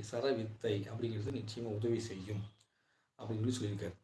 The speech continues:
சரிங்களா? அப்ப நீங்க மூச்சினை சரியாக இயக்க தொடங்கிட்டீங்கன்னா, உங்களுடைய ஒழுக்க நிலை வந்து சரியான முறையில் இயங்கும் போது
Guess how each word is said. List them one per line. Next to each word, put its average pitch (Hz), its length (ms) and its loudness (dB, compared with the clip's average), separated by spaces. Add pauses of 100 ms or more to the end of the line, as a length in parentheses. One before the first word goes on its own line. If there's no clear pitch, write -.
சரிங்களா? 101 420 -4
அப்ப 110 260 2
நீங்க 113 200 4
மூச்சினை 156 480 6
சரியாக 135 500 8
இயக்க 127 260 6
தொடங்கிட்டீங்கன்னா, 113 580 2
உங்களுடைய 117 300 2
ஒழுக்க 147 260 4
நிலை 135 180 4
வந்து 117 220 2
சரியான 120 340 0
முறையில் 113 260 0
இயங்கும் 113 240 2
போது 98 240 0